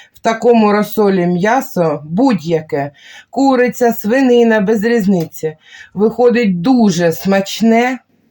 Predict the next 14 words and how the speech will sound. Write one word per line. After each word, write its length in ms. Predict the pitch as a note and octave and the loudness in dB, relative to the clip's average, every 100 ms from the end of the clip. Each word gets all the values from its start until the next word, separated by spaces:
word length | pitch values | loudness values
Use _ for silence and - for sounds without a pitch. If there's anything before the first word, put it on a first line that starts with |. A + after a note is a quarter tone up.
| _ _ _ _ - - - - | _ _ _ _ -20 -20 -20 -8
І 100 | A#3 | -2
якщо 480 | A#3 A#3 A3+ - C#4 | 2 0 -2 -2 0
вам 260 | B3 A3+ F#3+ | 2 2 2
дати, 680 | A#3 A#3 A#3 E3+ D#3+ D#3 D#3+ | 2 2 0 -2 0 -2 -4
наприклад, 760 | F3+ F#3+ G#3+ A3 G#3 F#3+ F3 | -4 -2 -2 -4 -2 -2 -2
у 100 | F#3 | -6
порівняння, 1000 | F3+ G3 G3 F#3+ G3+ F#3+ E3+ D#3+ D#3 D#3+ - - - - | -2 0 0 0 0 0 0 0 -2 -4 -10 -20 -20 -6
е, 120 | E3+ | -4
шматок 680 | E3 G3 G3+ G#3+ G3+ - - | -2 0 0 2 -2 -4 -8
м'яса, 760 | F#3 G3 G3 F#3 - E3 D#3+ D#3+ D#3+ | -2 0 2 0 0 0 0 -2 -6
засоленого 800 | E3 F#3 G3+ F3+ F3 E3+ E3 D#3+ | -4 -4 -2 0 0 0 0 -2
в 100 | - | -4
такому 720 | A3 A#3+ D4 C#4+ G#3 - E3+ | -6 -2 2 2 2 0 -2
розсолі, 580 | F3+ - E3 D3+ D3+ | -4 0 0 0 -2